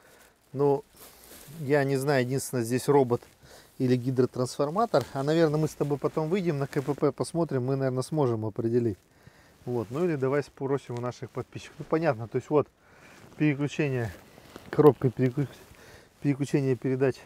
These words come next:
э, либо робот, либо автомат, вот, ой, либо гидротрансформатор отсюда происходит. Куча всяких блокировок вот отсюда видно вообще, чё только здесь не блокируется в этой машине.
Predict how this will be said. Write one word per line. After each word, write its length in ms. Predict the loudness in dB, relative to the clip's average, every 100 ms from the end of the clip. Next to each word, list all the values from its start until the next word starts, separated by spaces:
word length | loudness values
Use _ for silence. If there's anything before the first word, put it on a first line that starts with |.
| -20 -20 _
э, 240 | -16 -12 -8
либо 280 | -4 0 2
робот, 320 | 2 0 -2
либо 240 | -2 0 0
автомат, 400 | -2 -4 -4 -6
вот, 140 | -10 -12 _ -20 -20 -20 -20 _
ой, 180 | -8 -8 -10 -18 -18 -10
либо 240 | -6 -2 -2
гидротрансформатор 1000 | -2 -2 -2 -2 -6 -4 -4 -4 -6 -10 -12 -12
отсюда 380 | -10 -8 -8
происходит. 580 | -6 -6 -6 -6 -4 -4 -8 -20 -20 -20 _ _
Куча 340 | -2 0 2 0
всяких 400 | 2 0 2 -2
блокировок 720 | 2 2 2 0 2 2 0
вот 140 | -2
отсюда 360 | -2 -4 -2 0
видно 280 | 0 0 -4
вообще, 340 | -6 0 0 -2 _ _ _ _ -4
чё 120 | 0
только 240 | 0 0
здесь 240 | 0 0 -4
не 80 | -2
блокируется 640 | 0 0 2 2 2 0
в 40 | 0
этой 220 | -2 -4
машине. 540 | -6 -8 -6 -6 -8